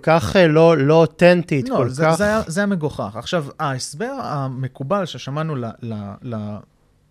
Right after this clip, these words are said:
Speaker 2: לאירוע הזה, היה שהן נצמדו לדברים שהייעוץ המשפטי כתב להם, שזה גם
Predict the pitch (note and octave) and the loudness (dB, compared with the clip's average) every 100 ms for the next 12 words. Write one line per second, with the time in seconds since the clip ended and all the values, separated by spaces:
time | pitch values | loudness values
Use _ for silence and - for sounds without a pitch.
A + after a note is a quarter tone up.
0 | _ _ _ - A#2+ B3 A#3+ A2 G#2+ G#2 | _ _ _ -12 -6 -2 -2 -4 -8 -10
1 | A#2+ G#3+ _ _ _ _ B3+ F4 - B3+ | -10 -10 _ _ _ _ -6 -6 -6 -6
2 | F3+ E4 E4+ D#4+ - - G#3+ F#3 A3+ B3 | -4 -6 -6 -12 -10 -4 -4 -2 -2 -2
3 | A#3 _ - D#3+ D#3+ D#3 F#3 G3+ G3 D#3+ | -6 _ -8 -6 -4 -4 -2 -4 -2 -2
4 | C#3+ E3+ E3+ D3 - - C#3 C3+ - C#3 | 0 -2 -4 -8 -8 -10 -10 -10 -10 -8
5 | A#2 G2+ G2 E2+ - - - D#3 A#3 E4 | -6 -6 -8 -14 -14 -14 -10 -8 -8 -8
6 | F#3 A#3+ C#4 | -6 -6 -6